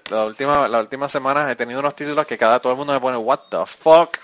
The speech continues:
<laughs> Mientras más loco, más, mientras más, eh, extraño y más loco el, el, el, eh, título, más me ponen mensajes, ¿verdad? Pero bueno. Eh, pues nada, no sé, Blanca, si te vas entonces, si te tienes que ir, eh,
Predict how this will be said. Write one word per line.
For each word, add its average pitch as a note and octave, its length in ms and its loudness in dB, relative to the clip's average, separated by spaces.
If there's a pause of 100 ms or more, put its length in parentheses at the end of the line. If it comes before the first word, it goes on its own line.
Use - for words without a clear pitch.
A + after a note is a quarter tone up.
(380)
<laughs> D#3 680 -2
Mientras E3 320 2
más D3 160 4
loco, E3 480 4
más, C#3 380 2
mientras C#3 260 -4
más, C#3 460 -2
eh, C3+ 220 0
extraño C#3+ 520 -4
y C3+ 60 -8
más C3 140 -6
loco C3 280 -2
el, A#2+ 220 -6 (340)
el, A2 80 -16
el, G#2 260 -16
eh, - 220 -16 (380)
título, C3+ 320 -6
más G#2+ 180 -6
me A#2 100 -8
ponen G#2 440 -8 (160)
mensajes, G2+ 340 -12
¿verdad? F#2 260 -12
Pero F#2+ 140 -12
bueno. F#2 200 -14 (1000)
Eh, G2 800 -4 (840)
pues C#3 140 -2
nada, B2+ 200 4
no C3 80 0
sé, D3 120 0
Blanca, C#3 240 -2
si C3 120 -8
te A2+ 100 -2
vas A2+ 160 0
entonces, C#3 480 -4
si C3 80 -16
te A#2+ 80 -10
tienes A#2+ 180 -10
que C3+ 220 -2
ir, D#3 180 -10
eh, F#2+ 640 -10